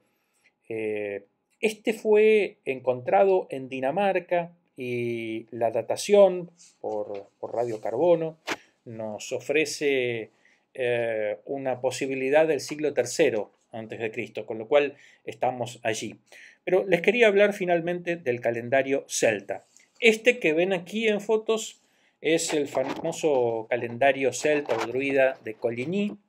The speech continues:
también datado en el mismo periodo histórico. Saben ustedes que los celtas tenían cuatro festivales que ya están bien documentados y que concuerdan con los puntos nodales del ciclo de las estaciones.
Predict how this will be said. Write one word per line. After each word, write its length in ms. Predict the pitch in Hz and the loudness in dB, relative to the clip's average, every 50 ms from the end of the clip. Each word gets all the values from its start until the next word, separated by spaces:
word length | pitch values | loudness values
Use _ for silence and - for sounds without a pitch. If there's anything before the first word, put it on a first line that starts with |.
| - _ _ _ _ _ _ _ - | -20 _ _ _ _ _ _ _ -2
también 340 | - 156 175 190 175 151 139 | 0 2 6 6 6 6 6
datado 580 | 123 120 123 131 123 127 127 123 123 120 123 - _ _ - - - _ _ | 4 2 4 4 6 6 6 6 4 2 -2 -6 _ _ -20 -20 -20 _ _
en 140 | - - 107 | -14 -10 -8
el 100 | 107 110 | -6 -6
mismo 320 | 123 127 120 123 139 120 123 | -6 -6 -6 -6 -6 -6 -6
periodo 420 | 110 107 110 117 117 113 107 104 | -6 -6 -4 -2 -2 -2 -2 -6
histórico. 560 | 98 - - 151 131 110 104 98 - - - _ _ _ _ _ _ _ _ _ _ _ _ _ _ | -8 -4 0 2 2 2 0 -4 -14 -16 -18 _ _ _ _ _ _ _ _ _ _ _ _ _ _
Saben 280 | - - 226 247 269 247 | 0 4 8 8 8 8
ustedes 360 | 220 - - 262 269 240 - | 6 4 4 4 4 4 2
que 120 | - 208 | 2 0
los 200 | 180 175 165 - | 2 2 2 6
celtas 380 | - 240 254 247 247 240 214 208 | 10 10 10 10 8 2 2 2
tenían 440 | - 170 170 185 202 208 196 196 185 | 2 0 0 2 2 0 0 0 0
cuatro 400 | 175 - 214 220 208 202 185 165 | 4 4 4 4 4 2 -2 -2
festivales 840 | - 160 139 - - 143 147 156 165 165 165 175 175 175 - - _ _ _ _ _ _ _ _ _ _ - | -2 -2 -4 -4 -2 4 8 8 8 8 8 4 0 -2 -8 -14 _ _ _ _ _ _ _ _ _ _ -4
que 80 | 160 | 2
ya 100 | - 180 | 4 4
están 240 | 170 175 170 165 147 | 6 6 4 4 4
bien 200 | 147 156 160 165 | 2 2 2 2
documentados 960 | 160 147 - - 117 117 110 113 113 127 120 92 90 95 87 - - - _ _ _ _ _ _ _ _ _ _ _ | 0 0 0 0 -4 -4 -4 -6 2 2 2 2 2 -2 -6 -8 -10 -12 _ _ _ _ _ _ _ _ _ _ _
y 160 | - 143 170 | -2 0 4
que 140 | 170 208 190 | 6 6 6
concuerdan 640 | - 208 208 202 208 196 190 185 190 202 202 202 202 | 6 4 4 6 8 8 10 10 10 6 4 2 -2
con 160 | - 170 165 | -4 -4 -2
los 140 | 165 - - | -2 -4 -4
puntos 400 | - - 160 160 165 170 165 139 | -4 -6 -6 -6 -2 -2 -2 -2
nodales 680 | 143 139 135 139 139 139 139 139 147 139 - - _ _ _ _ _ _ _ - | 0 0 4 6 6 6 6 4 2 0 -2 -6 _ _ _ _ _ _ _ -10
del 200 | - 113 117 120 | -8 -6 -6 -6
ciclo 380 | - - 185 - - 135 123 | -4 -6 -6 -4 0 2 2
de 100 | 120 110 | 2 2
las 180 | 110 107 - - | -2 -4 -6 -6
estaciones. 760 | 101 - - 104 - - - 90 - - - - - - | -8 -8 -8 -10 -8 -6 -8 -8 -8 -12 -18 -20 -20 -20